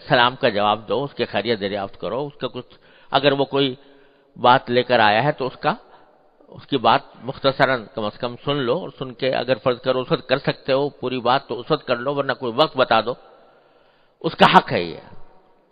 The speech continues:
तो अब चूंकि हक की अदायगी कर रहे हो तो ये भी अल्लाह तबारक व ताला के हुक्म,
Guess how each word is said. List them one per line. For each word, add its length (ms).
तो 60
अब 220
चूंकि 280
हक 300
की 120
अदायगी 440
कर 180
रहे 140
हो 120
तो 120
ये 200
भी 140
अल्लाह 440
तबारक 340
व 100
ताला 320
के 220
हुक्म, 400